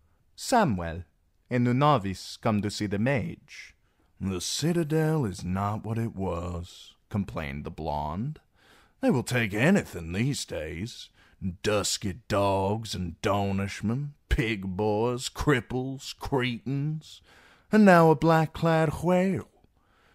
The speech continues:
And here I thought Leviathans were gray." A half cape striped in green and gro-, gold draped one shoulder.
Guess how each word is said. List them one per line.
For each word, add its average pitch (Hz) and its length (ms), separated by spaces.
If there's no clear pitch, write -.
And 104 100
here 120 240
I 139 220
thought 92 320
Leviathans 92 840
were 95 160
gray." 101 760
A 165 120
half 101 340
cape 113 380
striped 90 420
in 85 80
green 82 340
and 78 160
gro-, 107 380
gold 87 480
draped 82 380
one 76 220
shoulder. 98 680